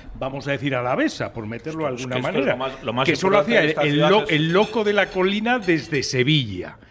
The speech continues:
Speaker 1: para el que recuerde, el que sea radioaficionado. Pero permíteme una cosa, mi conclusión de tantos años,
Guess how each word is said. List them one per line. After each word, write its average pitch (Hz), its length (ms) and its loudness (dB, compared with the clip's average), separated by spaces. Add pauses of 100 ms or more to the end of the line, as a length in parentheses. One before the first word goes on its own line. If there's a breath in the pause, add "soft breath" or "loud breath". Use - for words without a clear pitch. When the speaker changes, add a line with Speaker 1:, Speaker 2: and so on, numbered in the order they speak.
(240 loud breath)
Speaker 1:
para 107 160 -6
el 101 100 -10
que 104 120 -10
recuerde, 117 400 -8
el 120 80 -8
que 117 100 -10
sea 131 220 -6
radioaficionado. 110 1040 -10 (520 loud breath)
Pero 151 220 0
permíteme 214 480 -4
una 185 160 -4
cosa, 123 360 -8 (720)
mi 165 200 0
conclusión 175 800 0
de 202 120 -2
tantos 175 560 -6
años, 117 440 -8